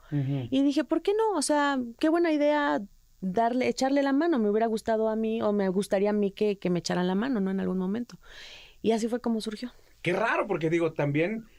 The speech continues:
Speaker 1: el señor Dimonte es un robalazo, ¿no? Es, es un, es un guapote, ¿no? Y, y qué raro que,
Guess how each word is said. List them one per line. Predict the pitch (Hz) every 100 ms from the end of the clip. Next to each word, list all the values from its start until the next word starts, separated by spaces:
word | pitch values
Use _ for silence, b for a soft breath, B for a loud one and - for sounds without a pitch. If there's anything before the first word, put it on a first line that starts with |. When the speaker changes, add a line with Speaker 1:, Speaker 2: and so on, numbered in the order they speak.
| b
Speaker 1:
el | 135 120
señor | 143 175
Dimonte | 170 156 185
es | 151
un | 160
robalazo, | 175 156 123 147 214 - 165 143
¿no? | 156 185
Es, | 180 - B B 131
es | -
un, | 180 190
es | 165
un | 185 185
guapote, | 165 - 226 262 160
¿no? | 147 180
Y, | 156
y | 127
qué | - 156
raro | 165 170
que, | 156 120